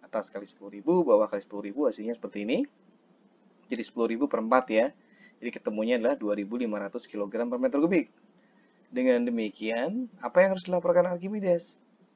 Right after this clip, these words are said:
Kalau massa jenis emas saja sembilan belas tiga ratus, ternyata di sini tidak sesuai, berarti ini bukan emas atau ada campurannya.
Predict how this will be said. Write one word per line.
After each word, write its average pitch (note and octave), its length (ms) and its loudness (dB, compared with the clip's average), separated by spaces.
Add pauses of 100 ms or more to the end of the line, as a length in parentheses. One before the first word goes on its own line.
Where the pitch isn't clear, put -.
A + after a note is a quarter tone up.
(220)
Kalau F#3+ 240 8
massa F3 240 6
jenis C3+ 320 0
emas A#2+ 240 -2
saja A2 160 -4
sembilan A2+ 320 0
belas G#2 240 -2
tiga - 320 -8
ratus, F#3 240 0
ternyata A#2 400 -2
di A#2 160 -4
sini A#2 160 -6
tidak A2+ 320 0
sesuai, G#2 560 0
berarti B2 640 0
ini D#3 160 0
bukan A#2+ 320 -4
emas B2+ 400 0
atau B2+ 800 4
ada A2+ 240 -6
campurannya. A#2+ 720 4